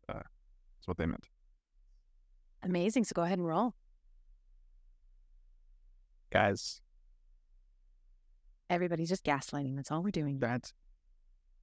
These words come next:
Speaker 1: okay. Wonderful. That was an insane time. Uh, I only have two D four, so I have to roll it in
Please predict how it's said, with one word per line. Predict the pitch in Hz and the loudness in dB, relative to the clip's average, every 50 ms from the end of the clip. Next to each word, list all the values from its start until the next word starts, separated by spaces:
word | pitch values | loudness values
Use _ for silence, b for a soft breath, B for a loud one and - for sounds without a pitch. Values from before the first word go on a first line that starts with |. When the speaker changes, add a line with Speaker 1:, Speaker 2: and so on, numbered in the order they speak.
| - - | -2 2
Speaker 1:
okay. | 160 170 156 - 104 87 82 - - _ _ _ _ - - _ _ - - _ _ _ - - | 2 2 4 4 2 0 0 -2 -6 _ _ _ _ -20 -20 _ _ -20 -20 _ _ _ -8 0
Wonderful. | 110 135 156 151 143 123 - 107 87 87 - | 2 4 4 6 4 2 0 -2 -6 -2 2
That | - 131 143 151 | 4 6 6 6
was | 156 143 120 - - - - | 4 2 0 0 -4 -4 -2
an | 127 117 | 0 0
insane | 117 117 110 101 - 117 107 101 98 98 | 2 0 0 0 0 0 0 0 0 -2
time. | - - 90 90 87 95 107 123 - - - | -2 0 0 0 2 2 0 -2 -4 -2 2
Uh, | 120 107 101 | 4 4 6
I | 82 117 | 6 4
only | 127 143 147 131 | 4 4 4 4
have | 110 117 104 - | 4 2 2 2
two | - - 143 127 | 0 0 0 2
D | 117 101 | 2 0
four, | - - 95 95 98 98 | -2 0 0 0 0 2
so | - 113 | 2 2
I | 101 | 2
have | 98 | 2
to | - 98 | 2 0
roll | 95 101 98 104 | 0 2 4 2
it | 107 - | 2 2
in | - 104 101 107 104 | -2 -4 -4 -4 -4